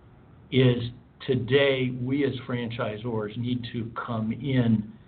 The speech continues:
and have that positive leadership development.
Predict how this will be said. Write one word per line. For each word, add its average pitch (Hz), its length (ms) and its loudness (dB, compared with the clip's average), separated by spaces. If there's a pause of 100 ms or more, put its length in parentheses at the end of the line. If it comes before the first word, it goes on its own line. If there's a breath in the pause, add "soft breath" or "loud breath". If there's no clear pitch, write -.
(200 loud breath)
and 104 140 -4
have 131 460 2
that 104 300 -2
positive 131 680 6 (320)
leadership 120 800 2 (1120)
development. 113 720 2